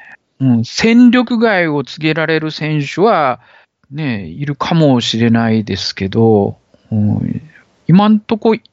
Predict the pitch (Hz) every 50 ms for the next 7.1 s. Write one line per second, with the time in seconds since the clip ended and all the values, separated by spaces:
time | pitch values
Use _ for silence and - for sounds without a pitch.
0 | _ _ _ _ _ _ - 160 156 - 185 165 156 - 226 226 214 - - -
1 | 170 180 185 175 160 113 - _ _ _ _ _ _ _ 147 147 - 170 170 -
2 | 226 202 226 226 233 214 - 233 233 226 180 151 151 143 - _ 135 120 127 143
3 | 151 156 170 170 170 170 170 170 170 165 165 165 156 _ _ - 139 117 120 120
4 | 120 - _ _ _ _ _ _ _ - 151 - - - 190 185 180 180 180 180
5 | 175 - - 185 180 170 143 131 - 147 - - 139 135 - 127 120 113 110 117
6 | 113 - 120 120 120 117 110 - - 104 101 101 - - - 247 247 247 262 247
7 | 233